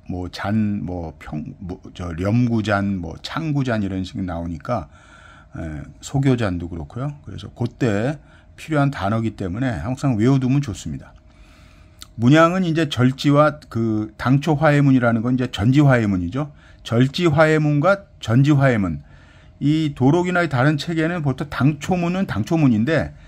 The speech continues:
그 이제 연이어진 거죠. 그래서 이제 전지 화해문으로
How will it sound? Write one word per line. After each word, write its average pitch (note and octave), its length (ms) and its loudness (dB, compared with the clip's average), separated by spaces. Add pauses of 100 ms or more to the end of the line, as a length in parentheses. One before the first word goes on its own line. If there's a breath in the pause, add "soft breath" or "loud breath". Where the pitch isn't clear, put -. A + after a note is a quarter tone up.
(200 soft breath)
그 D3 100 -2
이제 C3+ 160 6
연이어진 D3+ 520 4
거죠. A2 320 -4 (300 soft breath)
그래서 C3+ 180 -4
이제 D3 180 -2
전지 D3+ 320 2
화해문으로 E3 760 0